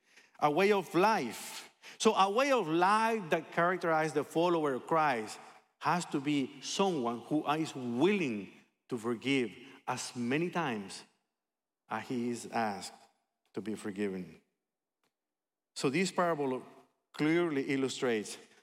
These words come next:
the two dimensions, dimensions of grace. The grace of God toward us and the grace of God from us toward others who have wronged us,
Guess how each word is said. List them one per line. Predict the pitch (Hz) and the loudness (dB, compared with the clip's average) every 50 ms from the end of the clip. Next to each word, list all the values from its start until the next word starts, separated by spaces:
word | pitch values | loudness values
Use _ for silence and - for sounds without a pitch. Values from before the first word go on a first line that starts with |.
| _ _ - | _ _ -6
the | 120 123 | -4 -4
two | 117 - - - 147 147 151 147 | -4 -4 -4 -2 -2 0 0 0
dimensions, | 123 127 123 120 120 123 127 131 123 120 - 107 101 90 - - - _ _ _ _ _ - | 0 -2 -2 0 0 0 -2 -2 -4 -4 -4 -6 -6 -6 -8 -12 -18 _ _ _ _ _ -4
dimensions | 127 123 123 120 120 117 117 107 110 | -2 -2 0 -2 -2 -4 -6 -8 -8
of | 110 101 | -8 -6
grace. | - 113 110 101 95 92 - - - - _ _ _ _ _ _ _ _ _ - - _ _ | -4 -2 -2 -2 -4 -6 -8 -10 -14 -18 _ _ _ _ _ _ _ _ _ -20 -20 _ _
The | - 139 | 0 0
grace | 117 - 147 147 151 170 180 190 185 - - - - - - _ | 0 0 0 0 2 2 0 0 -2 -4 -10 -18 -20 -20 -12 _
of | - 135 120 | -6 -6 -2
God | 117 139 135 139 147 156 156 - - - - - - _ _ _ _ - | 0 0 0 2 0 -2 -4 -8 -14 -20 -20 -20 -20 _ _ _ _ -4
toward | 135 131 123 127 127 - | -2 0 0 0 0 -2
us | 131 143 175 208 208 - - - - - _ _ _ _ _ _ _ _ _ _ _ _ _ - | -2 -2 -2 -4 -6 -10 -12 -16 -18 -20 _ _ _ _ _ _ _ _ _ _ _ _ _ -4
and | 131 127 120 | -4 -2 -2
the | 123 120 | -2 -4
grace | 117 120 127 131 139 143 147 156 147 - - - - - _ _ | -2 -2 -2 0 0 0 0 -2 -4 -8 -12 -18 -20 -20 _ _
of | - 120 120 117 | -6 -4 -4 -2
God | 135 120 117 117 107 95 92 95 - - - _ _ _ _ _ _ _ _ _ _ _ _ _ _ _ _ _ _ _ _ _ _ _ | -2 -2 0 0 -2 -4 -8 -12 -18 -20 -20 _ _ _ _ _ _ _ _ _ _ _ _ _ _ _ _ _ _ _ _ _ _ _
from | - - 156 190 220 226 185 | -4 0 0 0 2 0 0
us | 160 131 113 104 95 - - - - - - _ _ _ _ _ _ _ _ | -2 -2 -2 -4 -6 -8 -12 -14 -16 -20 -20 _ _ _ _ _ _ _ _
toward | - 127 113 117 120 - - | -4 -2 -2 -2 -4 -4 -4
others | 135 123 113 104 92 87 85 - - - - - _ _ _ _ _ _ _ _ _ _ | -4 -4 -4 -4 -6 -8 -10 -14 -16 -18 -18 -20 _ _ _ _ _ _ _ _ _ _
who | - 113 | -8 -6
have | 110 107 95 92 | -6 -6 -8 -8
wronged | 101 95 95 92 90 87 | -8 -8 -8 -10 -12 -12
us, | - - - - | -14 -16 -16 -16